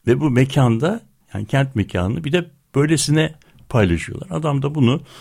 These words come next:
e, bize anlatıyor. Şimdi mesela bu <clears throat> bence bir şey. Hani, e,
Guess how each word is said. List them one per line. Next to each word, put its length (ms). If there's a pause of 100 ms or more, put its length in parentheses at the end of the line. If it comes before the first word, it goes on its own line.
(280)
e, 340
bize 340
anlatıyor. 520
Şimdi 180
mesela 380
bu 300 (480)
<clears throat> 580
bence 480 (1040)
bir 200
şey. 400 (280)
Hani, 260 (560)
e, 400